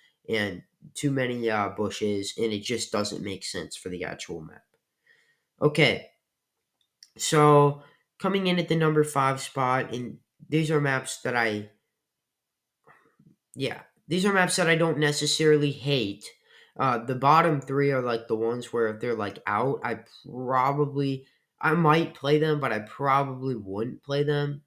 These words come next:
if I had a better option, um, in three v three.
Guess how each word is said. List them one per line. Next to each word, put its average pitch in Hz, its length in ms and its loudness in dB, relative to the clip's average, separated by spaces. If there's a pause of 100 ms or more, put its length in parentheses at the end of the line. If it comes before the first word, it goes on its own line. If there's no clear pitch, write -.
if 113 220 -8
I 113 120 -4
had 113 180 -4
a 104 60 -4
better 110 360 -2
option, 127 720 -6 (140)
um, 98 300 -8
in 95 120 -14
three 107 220 -6
v 104 160 -8
three. 104 380 -8